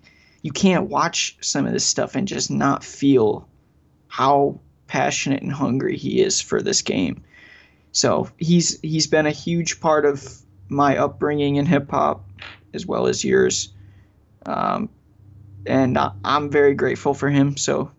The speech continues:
John, if you're listening, thank you so much for being you. And I'm ve-, very much looking forward to the future. And I hope that Vehicle City is all that we expect it to be and more.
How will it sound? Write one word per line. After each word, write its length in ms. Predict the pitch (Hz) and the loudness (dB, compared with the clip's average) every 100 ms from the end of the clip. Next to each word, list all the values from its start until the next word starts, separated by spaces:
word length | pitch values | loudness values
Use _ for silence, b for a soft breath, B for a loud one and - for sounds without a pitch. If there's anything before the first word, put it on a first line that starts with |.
| _ _ _ _ - - | _ _ _ _ -20 -10
John, 360 | - 62 62 - - | -4 -2 -2 -6 -6
if 180 | - - | -6 -2
you're 120 | 60 | 0
listening, 560 | 64 - - 67 65 - b b b b b b - | 0 0 0 0 -2 -4 b b b b b b -2
thank 200 | 151 139 | -2 0
you 60 | |
so 180 | 135 147 | 2 4
much 200 | 143 135 | 4 2
for 100 | 139 | 2
being 260 | 139 139 139 | 4 6 6
you. 300 | 143 143 139 | 4 4 4
And 260 | 135 139 - _ - | 2 -2 -8 _ -4
I'm 160 | 139 131 | 0 2
ve-, 160 | 139 - _ | 0 -2 _
very 300 | 151 151 160 | -4 2 4
much 300 | 160 151 143 | 4 2 0
looking 240 | 151 139 135 | -4 -4 -4
forward 400 | - 143 139 139 | -2 -2 -2 -2
to 400 | - 143 131 - - | -4 -4 -4 -4 -10
the 160 | - - | -6 -6
future. 480 | - - - 139 120 | -2 -2 0 2 2
And 120 | - | 2
I 100 | 62 | 0
hope 360 | - 151 - - | 0 0 0 0
that 240 | 62 - _ b b b b - | 0 0 _ b b b b -2
Vehicle 380 | 147 147 143 | 2 4 2
City 520 | 143 - 147 147 131 - b b b b b | 0 2 2 2 0 -4 b b b b b
is 160 | - | 2
all 220 | 101 165 175 | 4 6 6
that 100 | 151 | 4
we 160 | 160 | 4
expect 380 | 156 - 151 - | 2 0 -4 -4
it 80 | 131 | -8
to 60 | |
be 120 | 139 120 | -4 -2
and 100 | 127 | -2
more. 320 | 101 95 | -2 -4